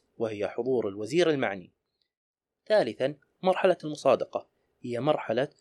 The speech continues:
موافقة الملك باعتباره رئيس السلطة التنظيمية على مشروع النظام المقترح لتحويله من مشروع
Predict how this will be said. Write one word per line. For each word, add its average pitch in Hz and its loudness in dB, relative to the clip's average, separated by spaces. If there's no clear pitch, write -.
موافقة 170 0
الملك 165 0
باعتباره 120 2
رئيس 131 -2
السلطة 147 -6
التنظيمية 139 -6
على 120 2
مشروع 120 -6
النظام 127 -2
المقترح - -10
لتحويله 113 -4
من 117 -8
مشروع 135 0